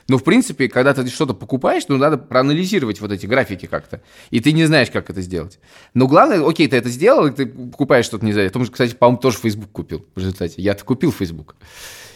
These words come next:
И ничего не изменилось. То есть, в целом, удивительная история, как бы, как, как будто депозит, только ничего не изменилось. Это одна история. Вторая история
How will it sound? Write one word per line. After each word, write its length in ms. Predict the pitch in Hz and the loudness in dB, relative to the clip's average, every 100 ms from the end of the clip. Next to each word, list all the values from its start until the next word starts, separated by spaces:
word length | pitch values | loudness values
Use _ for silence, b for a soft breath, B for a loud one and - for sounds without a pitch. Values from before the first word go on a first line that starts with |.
| B | B
И 260 | 147 147 165 | 4 4 6
ничего 360 | 156 160 190 | 2 4 4
не 140 | 233 175 | 4 2
изменилось. 580 | 147 175 156 98 87 | 2 2 2 0 -2
То 80 | - | -2
есть, 140 | 107 120 | -2 -4
в 160 | 117 | -2
целом, 280 | 175 226 175 | 2 2 2
удивительная 440 | 143 151 165 113 | 0 -2 -2 -2
история, 240 | 110 208 269 | 0 0 2
как 200 | 151 131 | 0 -2
бы, 60 | |
как, 280 | 123 139 127 | -4 -4 -4
как 160 | 139 139 | -8 -6
будто 160 | 156 143 | -4 -2
депозит, 480 | 151 165 160 220 | 2 4 2 0
только 200 | - 165 | -4 -2
ничего 220 | 151 160 185 | -2 -2 -2
не 60 | |
изменилось. 480 | 165 139 98 87 - _ _ | -2 -2 -2 -8 -14 _ _
Это 240 | 131 143 | 2 2
одна 180 | 185 165 | 2 2
история. 220 | 120 101 | -2 -6
Вторая 260 | 92 123 190 | -2 2 2
история 360 | 233 170 139 | 0 -2 -4